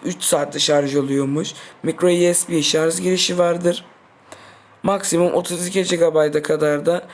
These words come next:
hariç S D kart destekliyordur. Evet,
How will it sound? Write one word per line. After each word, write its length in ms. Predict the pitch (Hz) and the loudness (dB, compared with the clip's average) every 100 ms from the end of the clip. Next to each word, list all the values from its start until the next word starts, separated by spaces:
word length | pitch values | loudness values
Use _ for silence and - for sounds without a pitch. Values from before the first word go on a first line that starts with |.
| - - | -20 -20
hariç 520 | - 170 175 160 160 - | -4 0 2 2 -2 -4
S 340 | - 175 - | -2 0 0
D 120 | 175 | -2
kart 260 | - 180 - | -2 -2 0
destekliyordur. 840 | 170 - 170 - 156 143 147 - - _ _ _ _ _ _ _ _ _ _ - - - | -2 0 -2 -2 0 0 0 -4 -12 _ _ _ _ _ _ _ _ _ _ -20 -20 -20
Evet, 100 | - | -20